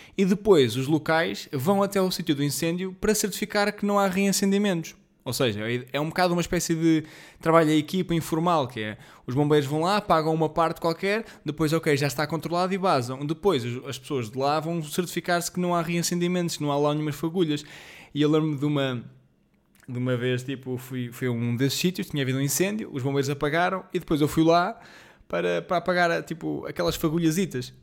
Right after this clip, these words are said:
E eu estava lá, ah, a despejar água e com, com uma espécie de ramo a apagar o fogo,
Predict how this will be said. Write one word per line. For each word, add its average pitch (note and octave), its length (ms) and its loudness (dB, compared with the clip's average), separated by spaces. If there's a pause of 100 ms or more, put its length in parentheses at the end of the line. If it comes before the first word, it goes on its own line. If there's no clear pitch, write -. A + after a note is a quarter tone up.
E E3 80 0
eu F3+ 40 6
estava F#3 280 4
lá, A#2 320 2
ah, A2+ 680 -6
a - 40 -2
despejar B2+ 400 0
água D#3 380 2
e B2 40 0
com, B2 340 -6
com A#2 360 -6
uma C#3+ 120 -10
espécie D3 260 -4
de B2 80 -4
ramo C3 560 0
a A#2+ 220 -8
apagar B2+ 320 -2
o - 20 0
fogo, E3+ 340 0